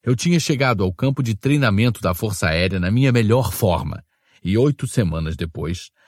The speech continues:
quando iniciei o treinamento de paraquedismo de resgate, minha condição física era impecável. Eu tinha lido a ordem de advertência de cabo a rabo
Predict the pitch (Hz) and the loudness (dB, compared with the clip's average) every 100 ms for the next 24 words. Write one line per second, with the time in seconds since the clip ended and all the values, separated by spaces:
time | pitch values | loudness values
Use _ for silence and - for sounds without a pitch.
0 | _ - 113 123 135 - 131 147 139 151 | _ -2 2 2 2 2 2 2 2 0
1 | 165 151 113 87 80 85 95 95 - 82 | 2 2 2 0 -2 -4 -2 -2 -2 -2
2 | 117 117 107 98 85 90 87 87 - _ | -2 0 2 0 0 -2 -2 -4 -8 _
3 | _ _ - 113 110 - 120 104 117 90 | _ _ -4 -2 0 0 -2 -2 -2 -4
4 | - 107 113 - - 127 - - 98 98 | -2 -2 -2 -4 -4 -4 -4 -4 -2 0
5 | 98 - - 156 143 - 107 - 87 80 | -2 -4 0 0 2 0 0 0 -2 -2
6 | - - _ _ _ _ _ _ _ 120 | -6 -16 _ _ _ _ _ _ _ 0
7 | 117 160 165 131 151 101 87 92 104 104 | 0 2 4 4 2 2 2 4 2 2
8 | 92 98 82 - - 101 - 71 78 104 | 2 0 -2 -4 -2 -2 -2 -8 -2 0
9 | 95 - 76 76 82 | 2 0 0 -2 -4